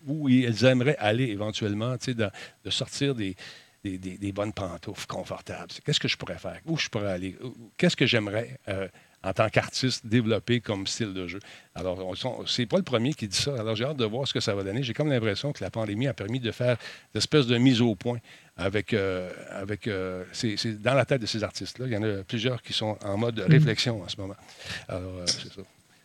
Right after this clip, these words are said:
Speaker 1: Toi, à quoi tu joues de
Speaker 2: Ça,
Speaker 1: ce
Speaker 2: ça,
Speaker 1: temps-là ?
Speaker 2: ça, ça, ça apporte, oui, ça, ça apporte la réflexion pas mal à des créateurs, même, même ici au Québec, hein, on,
Speaker 1: Ouais.
Speaker 2: on, on a remarqué aussi, Denis, hein, que, tu sais, il y a eu du, certains reculs, là, sur certaines dates de sortie aussi, tu sais, il y en a qui se reposent des questions aussi, comme tu viens de le dire, mais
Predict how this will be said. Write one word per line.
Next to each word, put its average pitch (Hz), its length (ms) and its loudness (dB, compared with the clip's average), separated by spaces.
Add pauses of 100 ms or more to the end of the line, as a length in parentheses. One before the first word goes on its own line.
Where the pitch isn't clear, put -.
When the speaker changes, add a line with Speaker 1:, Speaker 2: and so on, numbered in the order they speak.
(200)
Speaker 1:
Toi, 190 100 10
à 170 60 8
quoi 165 100 6
tu - 120 2
joues - 60 6
de - 40 8
Speaker 2:
Ça, 143 120 8
Speaker 1:
ce 135 240 8
Speaker 2:
ça, 131 180 6
Speaker 1:
temps-là ? 120 120 2
Speaker 2:
ça, - 220 -6 (600)
ça, 165 320 4
ça - 380 4
apporte, 233 340 2
oui, 208 140 6
ça, 147 540 2
ça - 460 2
apporte 233 180 4
la 226 60 6
réflexion 170 420 4
pas 165 80 6
mal 175 180 6
à 151 140 6
des 143 120 2
créateurs, 151 320 4
même, 196 300 4
même 190 220 4
ici 202 240 2
au - 40 0
Québec, 202 380 2
hein, 214 100 2
on, 156 200 2 (200)
Speaker 1:
Ouais. 127 80 6
Speaker 2:
on, 156 200 6
on 156 40 6
a 160 60 6
remarqué 190 340 2
aussi, 175 200 4
Denis, 208 260 4
hein, 196 80 2
que, 147 260 2
tu 135 60 -4 (260)
sais, - 120 2
il 196 60 6
y 170 40 6
a 165 60 6
eu 170 80 4
du, 160 320 6
certains 170 280 4
reculs, 180 460 4
là, 175 80 4
sur - 140 0
certaines 160 280 2
dates 160 140 4
de 156 100 2
sortie 160 380 2
aussi, 160 300 2
tu - 60 0
sais, 156 200 4 (260)
il 180 40 6
y - 20 6
en 165 40 6
a 165 60 4
qui - 100 0
se - 100 2
reposent 170 300 6
des 165 100 2
questions 165 340 2
aussi, 165 240 2
comme 160 160 4
tu 139 80 0
viens 160 100 4
de 151 40 4
le 151 80 6
dire, 160 180 4
mais 160 160 4